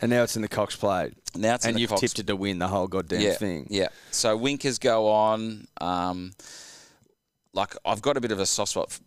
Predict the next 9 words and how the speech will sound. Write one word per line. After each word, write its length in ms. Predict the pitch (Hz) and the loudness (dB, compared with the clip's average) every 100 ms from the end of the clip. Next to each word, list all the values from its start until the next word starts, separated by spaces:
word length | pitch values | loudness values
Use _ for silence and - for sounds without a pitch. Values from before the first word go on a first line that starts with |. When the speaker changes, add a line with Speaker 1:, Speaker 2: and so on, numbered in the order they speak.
| _ | _
Speaker 2:
like, 180 | 90 101 | -4 -2
I've 120 | 104 | -2
followed 460 | - 123 123 123 107 | -2 2 4 4 2
this 160 | 104 | -2
horse 360 | - 98 90 82 | 0 0 0 -2
because 460 | - 87 - 90 90 | -6 -8 -4 -2 0
there 120 | 87 | 0
was 160 | 87 - | 0 0
that 260 | 82 - | -2 -2